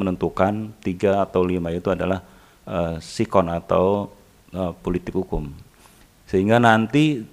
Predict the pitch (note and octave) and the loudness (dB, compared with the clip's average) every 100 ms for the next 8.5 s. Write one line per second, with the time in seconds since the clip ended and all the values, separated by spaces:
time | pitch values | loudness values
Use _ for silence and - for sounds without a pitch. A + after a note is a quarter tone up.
0 | - _ A2+ G#2+ C#3+ F#3 E3 C3 A#2+ A2+ | -20 _ 2 4 6 8 8 6 4 4
1 | A2 G#2 G2+ A2+ B2 A2 G#2+ G#2 G2+ G2 | 6 4 4 4 4 2 2 0 0 2
2 | A#2 A2 G#2 G#2+ G#2+ C#3+ G#2+ - - - | 2 2 2 2 4 6 4 2 -12 -20
3 | - F2+ F2 F2+ F#2 F#2 G2+ G2 F2+ E2+ | -10 -8 -4 -2 0 0 0 0 -2 -4
4 | E2+ E2+ E2+ - - - _ - G#2 G#2+ | -6 -10 -10 -18 -20 -20 _ -4 -2 2
5 | G#2 G2+ E2 F2 - - G2+ G#2+ F2 D#2+ | 0 0 -2 -4 -6 -4 -4 -2 -2 -4
6 | D#2+ - D#2+ F2 E2+ E2 - _ _ _ | -8 -8 -6 -6 -10 -14 -20 _ _ _
7 | _ _ - F#2+ G2 C#3+ B2+ D3 C#3+ C3 | _ _ -4 0 4 4 6 2 2 2
8 | C3+ C3+ C#3 C3 A#2 | 2 2 2 2 -2